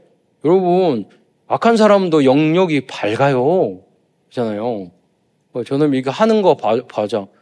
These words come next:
봐자. 그래서 저, 저놈이 함부로 쿠데타 이상을 자도 못하도록 내가 말아가-, 막아야지."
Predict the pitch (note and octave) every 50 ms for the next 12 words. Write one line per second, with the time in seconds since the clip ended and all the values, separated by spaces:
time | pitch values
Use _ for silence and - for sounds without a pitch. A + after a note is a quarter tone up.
0 | _ _ - - A2+ G2+ - - D3 E3+ D#3 - - - B2+ B2+ - - - -
1 | _ _ _ - - C3 C#3 D#3 E3+ E3+ E3+ F3+ F#3+ F#3 D3+ A#2+ G2 F#2 - _
2 | _ _ _ - - G3 G#3 G#3+ G#3 G3 G3 E3+ C#3+ - - _ - - - -
3 | - F#3+ E3+ D3 C3 B2+ C3+ F#3 F#3 F3+ E3+ D3 D#3 B2 A2+ A2+ C3+ D#3 - -
4 | E3 D3 C3 - B2 A#2+ A2+ G#2 A#2+ A#2 A#2+ G#2+ - F#2+ A2 A2 A2+ G#2 G#2 A2+
5 | A#2+ D3+ D#3 D3+ C#3 A#2+ - F3 G#3+ C4 - -